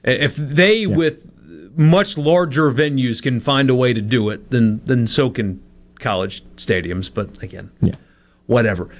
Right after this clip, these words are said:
Speaker 1: Yesterday was Selection Sunday. Who do you have winning everything?
Speaker 2: I hate to do it. Really, I do.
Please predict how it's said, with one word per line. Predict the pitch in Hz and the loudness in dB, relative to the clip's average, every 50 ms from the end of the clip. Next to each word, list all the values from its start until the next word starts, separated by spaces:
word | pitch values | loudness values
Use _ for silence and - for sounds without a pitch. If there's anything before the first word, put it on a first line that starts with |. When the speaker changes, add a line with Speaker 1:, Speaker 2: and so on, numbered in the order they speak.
| - - | -14 -4
Speaker 1:
Yesterday | - 156 214 233 220 - 240 226 226 | 2 2 2 2 2 0 2 2 2
was | 214 196 - | 0 -2 -4
Selection | - 185 165 185 185 185 - 170 151 | -4 -2 0 0 -2 -2 -2 -2 -2
Sunday. | 135 - 170 175 175 151 135 110 98 98 - | 0 0 0 2 2 2 0 0 -2 -6 -6
Who | - 123 180 | -2 0 2
do | 196 | 4
you | 185 180 | 4 4
have | 160 135 | 4 2
winning | 139 147 147 135 123 120 117 - - - - | 2 2 2 0 0 -2 -6 -12 -10 -2 -2
everything? | 117 95 95 85 85 87 - - - - - _ _ _ _ _ _ _ _ _ _ _ _ _ _ _ _ _ _ _ _ - _ _ - - - _ - - - - - - - - - - - - - - - | -2 -2 -2 -6 -8 -12 -16 -20 -20 -20 -20 _ _ _ _ _ _ _ _ _ _ _ _ _ _ _ _ _ _ _ _ -20 _ _ -20 -20 -20 _ -20 -18 -16 -16 -16 -18 -20 -20 -20 -20 -20 -20 -20 -10 -2
Speaker 2:
I | - 104 | -2 2
hate | 80 101 98 90 - | 2 2 2 2 0
to | - | -4
do | 85 90 85 82 80 | -4 -2 -2 -2 -4
it. | 80 - - - _ _ _ - | -8 -10 -14 -20 _ _ _ 0
Really, | - 107 104 95 90 85 | 2 2 2 2 0 -2
I | 82 82 82 | -4 -6 -8
do. | 85 85 80 85 | -10 -12 -14 -16